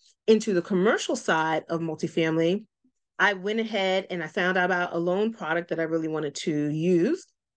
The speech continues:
and I got a valuation. My valuation was seven hundred thousand. I purchased the building for five hundred and five thousand in two thousand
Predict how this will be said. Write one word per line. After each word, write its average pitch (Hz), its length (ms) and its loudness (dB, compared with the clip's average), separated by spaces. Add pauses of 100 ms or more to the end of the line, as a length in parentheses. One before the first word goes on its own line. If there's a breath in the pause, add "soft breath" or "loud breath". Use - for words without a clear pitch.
(200)
and 233 400 2
I 196 100 -4
got 208 200 -2
a 214 60 -4
valuation. 226 800 -4 (1000)
My 202 160 8
valuation 226 720 2
was 175 400 0 (360)
seven 233 360 2
hundred 214 300 -4
thousand. 233 580 -6 (760)
I 226 140 4
purchased - 500 0
the 196 120 10
building 175 440 4
for 175 160 -4
five 175 380 2
hundred 165 320 0
and 156 160 -6
five 320 320 0
thousand 165 680 -2 (320)
in 180 200 4
two 196 240 -6
thousand 165 840 -2